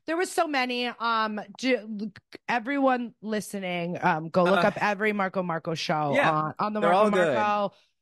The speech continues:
Speaker 1: YouTube channel and watch all of them. And then you could do, you could write in and tell me what the first, um, <laughs> the first runway
Speaker 2: Yes.
Speaker 1: that, that Aris did for us.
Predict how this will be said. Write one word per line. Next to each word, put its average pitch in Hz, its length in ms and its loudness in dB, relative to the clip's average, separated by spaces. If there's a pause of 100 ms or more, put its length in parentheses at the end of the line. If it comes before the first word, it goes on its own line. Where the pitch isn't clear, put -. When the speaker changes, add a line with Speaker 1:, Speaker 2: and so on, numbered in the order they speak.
Speaker 1:
YouTube 240 600 2
channel 185 640 -2
and 208 180 -2
watch 208 240 -2
all 180 160 -2
of 175 60 -6
them. 175 160 -6
And 180 180 -6
then 180 140 -2
you 175 120 -2
could 180 160 -2
do, 175 100 0 (140)
you 196 160 2
could 185 340 -2
write 165 280 -2
in 160 120 -8
and 156 120 -8
tell 160 180 -2
me 151 180 -4
what 151 320 0 (220)
the 165 100 0
first, - 520 -4
um, 123 380 -2 (420)
<laughs> - 400 -18
the 262 80 -4
first 269 420 -4
runway 233 360 0
Speaker 2:
Yes. 220 80 -4
Speaker 1:
that, 233 220 -2 (300)
that 294 140 0
Aris 277 300 -4
did 240 220 -2
for 220 100 0
us. 185 120 -2